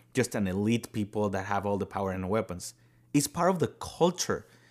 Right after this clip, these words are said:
It's systematically being taught in the schools, high schools, and universities. It's greater than Second World War. It was ju-, it's not just the Nazi Germany. It is the culture among Europe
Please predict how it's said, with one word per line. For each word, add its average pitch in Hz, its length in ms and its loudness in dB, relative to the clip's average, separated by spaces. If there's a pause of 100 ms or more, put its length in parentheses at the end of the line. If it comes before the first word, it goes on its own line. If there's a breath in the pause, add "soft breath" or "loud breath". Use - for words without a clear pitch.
(140 soft breath)
It's 123 140 0
systematically 151 1000 2
being 120 380 2
taught 135 300 0
in 139 120 0
the 101 80 0
schools, 131 460 0
high 127 280 0
schools, 131 440 -2 (340 loud breath)
and 117 160 4
universities. 120 720 4
It's 131 280 0 (440 soft breath)
greater 151 840 6 (720)
than 113 240 4
Second 117 400 2
World 104 220 2
War. 80 300 -10
It 127 100 2
was 147 200 2
ju-, - 200 -6
it's 127 160 0
not 165 220 4
just - 320 0 (340 soft breath)
the 131 100 4
Nazi 123 540 4
Germany. 104 580 0 (480 soft breath)
It 147 160 6
is 120 140 2
the 113 100 2
culture 180 840 2
among 110 420 4
Europe 104 520 2